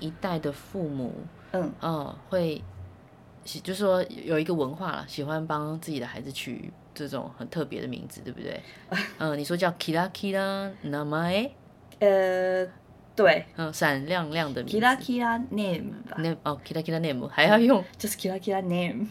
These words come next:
Speaker 1: OK。
Speaker 2: <laughs> キラキラネーム。
Speaker 1: 闪亮闪亮的。
Speaker 2: 对，就是会用，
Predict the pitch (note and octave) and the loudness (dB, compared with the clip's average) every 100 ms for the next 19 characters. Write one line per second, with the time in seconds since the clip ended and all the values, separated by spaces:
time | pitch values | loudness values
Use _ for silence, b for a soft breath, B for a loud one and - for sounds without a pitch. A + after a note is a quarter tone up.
0 | - B3+ F3+ E4+ G4+ G3+ C#4 F#4 F4+ D#4+ | -2 4 4 4 2 4 6 4 4 2
1 | E4 D#4+ D4+ A3 F3 - E3+ F3+ A#3+ - | 0 0 0 0 0 0 2 4 4 2
2 | D3 G3 E3+ B3+ A3+ E3+ G3+ G#3+ A3+ G#3 | 0 0 2 6 6 6 2 -2 -2 2
3 | G3 F3 E3+ F#3 E3 | 2 2 2 0 -2